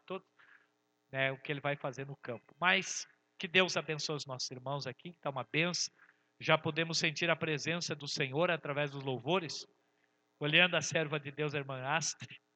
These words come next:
né, com o coral aí, que bênção. A irmã Astre me ligou sexta, foi sexta, né, irmã? Quinta ou sexta? Não,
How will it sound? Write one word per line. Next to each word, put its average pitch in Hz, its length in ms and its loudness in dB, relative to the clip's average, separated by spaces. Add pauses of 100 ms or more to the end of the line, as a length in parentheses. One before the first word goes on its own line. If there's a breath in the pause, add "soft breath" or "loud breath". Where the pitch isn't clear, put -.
(340)
né, 143 140 4
com 147 160 -8
o 139 60 -10
coral 143 480 0 (300)
aí, 127 220 -6
que 220 160 -8
bênção. 156 540 0
A - 480 -10
irmã 147 120 8
Astre 165 220 0
me 165 100 -2
ligou 156 320 0
sexta, 196 460 0 (180)
foi 151 120 -6
sexta, 190 440 -2
né, 147 80 -8
irmã? 165 220 -16 (1040)
Quinta 240 300 0
ou 185 60 2
sexta? - 540 -2 (200)
Não, 175 300 -14